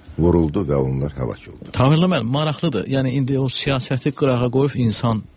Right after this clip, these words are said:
Speaker 2: hissinə keçirəndə, bax, eşitdiniz ki, vurulub və sonra hər şeyi də gördünüz və bilirdiniz ki, siz də orada olmalısınız.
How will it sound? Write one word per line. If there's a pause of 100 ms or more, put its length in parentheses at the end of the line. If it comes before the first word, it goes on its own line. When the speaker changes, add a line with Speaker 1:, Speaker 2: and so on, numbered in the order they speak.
(260)
Speaker 2:
hissinə
keçirəndə,
bax,
eşitdiniz
ki,
vurulub
və
sonra
hər
şeyi
də
gördünüz (540)
və
bilirdiniz
ki,
siz
də
orada
olmalısınız.